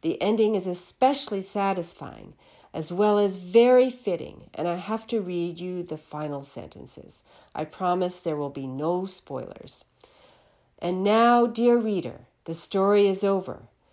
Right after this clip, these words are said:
It is time for you to cross the bridge once more and return to the world you came from. This river, which is and is not the Thames,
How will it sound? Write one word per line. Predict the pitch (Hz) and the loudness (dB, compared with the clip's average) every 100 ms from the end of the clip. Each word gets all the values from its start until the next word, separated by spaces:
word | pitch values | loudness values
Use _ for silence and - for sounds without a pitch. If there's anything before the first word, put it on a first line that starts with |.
| _ _ _ | _ _ _
It | 156 | -6
is | 160 - | -4 -4
time | 202 220 233 | 2 4 2
for | 233 | 0
you | 220 214 | -2 0
to | 190 | -2
cross | - - 208 254 - | -4 2 2 2 0
the | 277 | -4
bridge | 233 202 196 | 0 0 0
once | 202 208 247 - 196 | 0 0 2 -2 -4
more | 143 - 127 _ _ _ | -6 -10 -16 _ _ _
and | - 165 | -6 -4
return | 160 165 208 208 220 | -2 -2 0 2 2
to | 214 | 0
the | 202 | -2
world | 185 180 185 185 | 0 0 0 -2
you | 185 | -8
came | - 196 233 | -6 -4 -4
from. | 233 - - 127 _ _ _ _ - | -6 -16 -18 -20 _ _ _ _ -10
This | 151 220 262 - | 2 4 4 2
river, | 220 208 147 - - _ _ | 2 2 0 -10 -16 _ _
which | 156 165 - | -6 -4 -4
is | - 170 156 143 - _ - | -4 -2 -2 -4 -8 _ -10
and | 143 | -6
is | 139 135 | -6 -6
not | 185 247 330 - - - _ - | -2 0 0 -2 -10 -18 _ -14
the | |
Thames, | 120 - - - 165 - | -12 -14 -16 -14 -6 -6